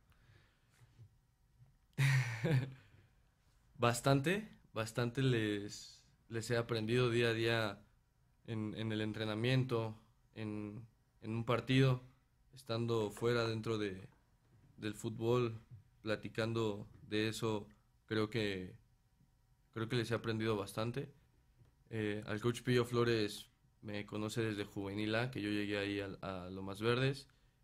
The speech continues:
tuve buena comunicación con él, y ahora que, que me encuentro acá en, en Pumas,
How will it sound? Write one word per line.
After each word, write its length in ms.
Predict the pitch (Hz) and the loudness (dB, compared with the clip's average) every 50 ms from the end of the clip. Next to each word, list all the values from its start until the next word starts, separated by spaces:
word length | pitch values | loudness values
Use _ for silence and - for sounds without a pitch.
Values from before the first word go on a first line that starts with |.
| _ _ _ | _ _ _
tuve 140 | - 113 113 | 0 2 4
buena 300 | 110 110 113 113 107 104 | 4 4 2 2 0 -2
comunicación 580 | 104 101 101 98 98 98 98 101 - - 107 | -4 -4 -4 -6 -6 -6 -8 -6 -4 -4 -4
con 180 | 107 107 104 107 | -2 -2 0 2
él, 260 | 117 131 139 135 135 135 - - _ _ _ _ _ _ _ _ _ _ _ _ _ - | 2 2 2 2 0 -4 -6 -14 _ _ _ _ _ _ _ _ _ _ _ _ _ -8
y 300 | 113 110 110 107 107 104 | -4 -2 0 0 2 2
ahora 260 | 107 110 113 117 117 | 2 2 2 0 0
que, 360 | 123 117 107 104 98 95 95 95 | 0 0 2 2 0 -2 -4 -4
que 80 | 104 | -6
me 80 | 98 98 | -6 -4
encuentro 340 | 101 98 104 107 107 110 110 | -4 -2 -2 0 0 0 0
acá 180 | 107 110 107 | 0 2 0
en, 300 | 107 110 107 104 101 95 - - | 0 2 0 -2 -2 -4 -6 -6
en 140 | 95 101 | -6 -6
Pumas, 640 | 98 - 123 127 135 135 123 113 107 - - - - | -2 2 4 6 8 8 6 4 2 -4 -8 -12 -14